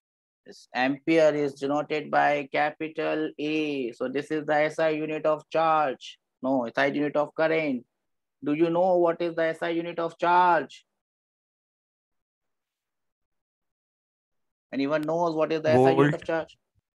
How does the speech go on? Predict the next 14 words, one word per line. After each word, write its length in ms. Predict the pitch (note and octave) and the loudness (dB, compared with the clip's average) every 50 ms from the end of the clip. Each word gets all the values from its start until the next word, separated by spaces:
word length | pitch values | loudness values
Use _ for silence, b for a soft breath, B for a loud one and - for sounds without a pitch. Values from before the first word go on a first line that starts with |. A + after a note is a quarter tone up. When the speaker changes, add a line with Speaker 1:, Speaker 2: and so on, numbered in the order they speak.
| _ _ _ _ - | _ _ _ _ -2
Speaker 1:
No, 520 | C#3 D3 D#3+ D#3+ D3+ D3 C3 B2+ A#2+ A#2 | 0 2 2 4 2 2 2 0 -2 -2
it's 240 | A#2 C3+ - - - _ - | -4 -6 -8 -12 -16 _ 2
coulomb। 680 | E3 F3 F#3 F#3 F3+ E3+ D#3 C3+ A#2+ F2+ F2 - - - _ _ _ _ _ _ _ _ _ _ _ _ _ _ _ _ _ _ _ _ _ _ _ _ _ _ _ _ _ _ _ _ _ _ _ _ _ _ _ _ _ _ _ _ _ _ _ _ _ _ _ _ _ _ _ _ _ _ _ _ _ _ _ _ _ - | 4 6 8 8 6 6 4 2 -2 -4 -6 -12 -14 -18 _ _ _ _ _ _ _ _ _ _ _ _ _ _ _ _ _ _ _ _ _ _ _ _ _ _ _ _ _ _ _ _ _ _ _ _ _ _ _ _ _ _ _ _ _ _ _ _ _ _ _ _ _ _ _ _ _ _ _ _ _ _ _ _ _ -8
S 220 | A2+ A2+ - - | -8 -6 -2 2
I 80 | - D3 | 2 2
unit 320 | D3 D3+ D3+ D3+ D3+ D3+ | 2 2 0 -2 0 2
of 160 | D3+ D3+ D3 - | 0 0 0 2
charge 400 | D#3 D#3+ E3+ E3+ E3+ D#3+ D3 D3+ | 2 4 4 4 2 2 0 -4
is 160 | D3 - _ _ - | -8 -10 _ _ 2
coulomb। 460 | E3 F3 F3 E3+ D#3+ C#3+ C3 A#2+ - _ | 4 6 6 6 4 2 -2 -6 -8 _
सुना 220 | - C#3+ D#3+ F#3 | -8 -4 0 0
है 160 | G3 G3 G3 | 0 0 0
coulomb? 400 | - F3+ F#3 G3 G#3 G3 F3+ A#3+ - _ _ _ _ _ _ _ _ _ _ _ _ _ _ _ _ _ _ _ _ _ _ _ _ _ _ _ _ | 2 2 4 6 6 4 2 -2 -8 _ _ _ _ _ _ _ _ _ _ _ _ _ _ _ _ _ _ _ _ _ _ _ _ _ _ _ _
C। 240 | - G#3 G3 - | -6 -6 -6 -6